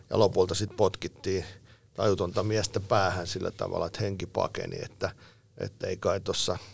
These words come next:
enää ollut mikään törkeä pahoinpitely ja kuolemantuottamus, jos ajatellaan ihan noin niinku oikeudellisesti tätä asiaa.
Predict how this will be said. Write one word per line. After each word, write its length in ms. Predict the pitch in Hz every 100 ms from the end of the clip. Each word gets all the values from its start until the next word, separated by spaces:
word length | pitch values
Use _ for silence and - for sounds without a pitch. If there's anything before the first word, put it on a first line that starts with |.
| - - - - _ _
enää 300 | 107 101 95
ollut 280 | 95 95 98
mikään 340 | 104 101 95
törkeä 460 | 92 98 95 92 87 -
pahoinpitely 640 | 101 95 95 90 104 92
ja 100 | 92 90
kuolemantuottamus, 960 | 101 92 90 92 - 95 - 110 110
jos 120 | 107
ajatellaan 560 | 117 110 110 107 104 101
ihan 200 | 101 104
noin 160 | 101 101
niinku 240 | 101 107
oikeudellisesti 840 | 104 107 87 85 80 78 - - -
tätä 200 | - -
asiaa. 440 | - - - -